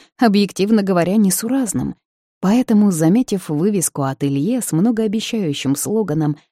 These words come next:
«Моментальный пошив одежды», я кинулась, не раздумывая. «Возможно, здесь мне смогут помочь». Мужчины последовали за мной, и очень зря, ведь внутри практически не было места.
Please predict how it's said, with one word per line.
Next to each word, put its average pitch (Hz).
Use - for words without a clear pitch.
«Моментальный 190
пошив 143
одежды», 226
я 139
кинулась, 196
не 151
раздумывая. -
«Возможно, 165
здесь 165
мне 147
смогут -
помочь». -
Мужчины 147
последовали 135
за 131
мной, 147
и 147
очень 220
зря, 262
ведь 185
внутри 190
практически -
не 147
было 139
места. -